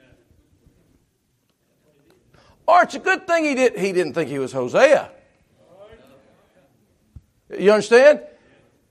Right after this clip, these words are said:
He married a prostitute. God told him to.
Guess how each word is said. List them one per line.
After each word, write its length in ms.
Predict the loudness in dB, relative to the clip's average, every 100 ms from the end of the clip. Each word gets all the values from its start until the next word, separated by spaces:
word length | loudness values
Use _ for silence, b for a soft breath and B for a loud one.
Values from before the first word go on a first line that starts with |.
| _ -6
He 120 | -2
married 260 | 2 2 2
a 40 |
prostitute. 760 | 6 6 6 0 -6 -4 -6 -16 _ _ _ _ _ -20 -20 _ _ _ _
God 240 | 4 4 8
told 180 | 6 6
him 140 | 0
to. 260 | -6 -8